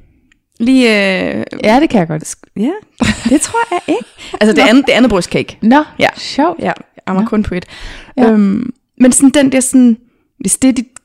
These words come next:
Speaker 1: kæmpe kink,
Speaker 2: Ja.
Speaker 1: øh, kan jeg godt stå en meter fra dig og vise dig et, et lille nedløb her, fordi, øh, det kan ikke være her mere. Det, det skulle ud, ikke?
Speaker 2: Ja, ja, du må
Speaker 1: Øhm,
Speaker 2: gerne kigge på.
Speaker 1: <laughs> jamen, sådan den der sådan, den praktiske ting i, at, jamen, hvis vi var taget afsted, og jeg var,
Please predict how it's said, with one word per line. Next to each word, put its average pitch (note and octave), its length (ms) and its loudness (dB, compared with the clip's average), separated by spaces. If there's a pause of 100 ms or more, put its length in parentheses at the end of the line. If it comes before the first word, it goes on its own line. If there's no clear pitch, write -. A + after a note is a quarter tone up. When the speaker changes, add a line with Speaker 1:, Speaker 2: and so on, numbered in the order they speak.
(140)
Speaker 1:
kæmpe A#3+ 420 2
kink, F#3+ 400 -2 (180)
Speaker 2:
Ja. F#3+ 120 0 (760)
Speaker 1:
øh, A#2 100 -8 (280)
kan A#3+ 140 -2
jeg G3+ 80 2
godt F#3+ 120 0
stå - 200 -2
en G#3+ 100 4
meter G#3+ 220 0
fra - 240 -6
dig - 100 -6
og D4+ 500 4
vise D4+ 260 6
dig D4 340 6
et, B3+ 200 4
et E3+ 100 -2
lille G#3+ 240 6
nedløb F#3+ 380 4
her, E3+ 180 2 (180)
fordi, G#3+ 200 0 (260)
øh, D3+ 100 0
det G#3 100 2
kan C#4+ 100 0
ikke G#3 100 -6
være E3 240 4
her A#3+ 80 2
mere. G3 280 4
Det, - 160 -2
det A#3+ 80 4
skulle D#4+ 260 4
ud, A#3+ 420 4
ikke? F#4 120 2 (140)
Speaker 2:
Ja, F4+ 60 2 (160)
ja, C#4 180 2
du B3+ 60 2
må A3 60 6
Speaker 1:
Øhm, G#3+ 100 6
Speaker 2:
gerne G#3 200 4
kigge G#3 200 -6
på. A3+ 200 4 (140)
Speaker 1:
<laughs> C#4 140 2
jamen, C4+ 220 4
sådan D4+ 180 4
den D#4 140 4
der D4 60 2
sådan, C#4+ 140 4
den C4+ 160 4
praktiske - 580 -2
ting - 480 0
i, B3+ 240 2
at, G3+ 280 0 (180)
jamen, G#3 380 6 (1000)
hvis G#3 220 2
vi A3+ 100 0
var F#3 60 0
taget - 220 -6
afsted, E3 240 -6
og E3+ 120 0
jeg D#3+ 120 -2
var, - 220 -8